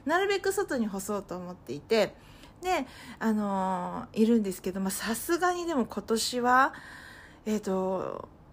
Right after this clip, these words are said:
窓も開ける回数が減りました。でも、必ず朝は窓開けて空気入れ替えてみたいにしてたんですけど、もうちょっと窓開けただけでも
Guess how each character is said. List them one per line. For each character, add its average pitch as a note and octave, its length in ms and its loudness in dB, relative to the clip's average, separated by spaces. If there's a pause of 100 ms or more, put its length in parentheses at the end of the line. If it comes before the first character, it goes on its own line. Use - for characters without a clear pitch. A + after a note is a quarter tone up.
(200)
窓 D4+ 360 6
も F#3+ 420 2
開 A3 140 0
け A#3 160 8
る A3 80 6
回 G#3+ 220 0
数 G#3 200 -6
が A#3 80 -4
減 F3+ 160 -6
り F3+ 40 -8
ま F3 120 -8
し F3 60 -10
た。 E3 80 -6
で G#3+ 120 2
も、 G#3+ 200 4 (280)
必 D4 120 -4 (200)
ず F#4 80 4
朝 G4 220 4
は F3+ 160 2 (100)
窓 A#3 280 4
開 G3 120 0
け F3 140 -6
て F#3 160 -8
空 A3 240 0
気 F3+ 140 -6
入 F3+ 120 -2
れ F3+ 60 -10
替 F#3 140 -6
え - 40 -8
て B2 180 -2
み F3 120 -10
た - 120 -10
い - 20 -6
に D3+ 80 -6
し - 20 -16
て - 80 -20
た F#3 100 -6
ん E3 80 -8
で D#3 60 -12
す - 80 -16
け D#3+ 100 -4
ど、 E3 200 0 (420)
も B3 80 4
う - 40 2
ち D4+ 140 6
ょ A#4 80 12
っ A4 120 0
と A#3+ 100 8
窓 B3 240 8
開 G#3+ 160 6
け G#3+ 140 0
た G#3 140 2
だ G#3 120 2
け G#3 200 2
で G3 220 2
も G#3+ 440 6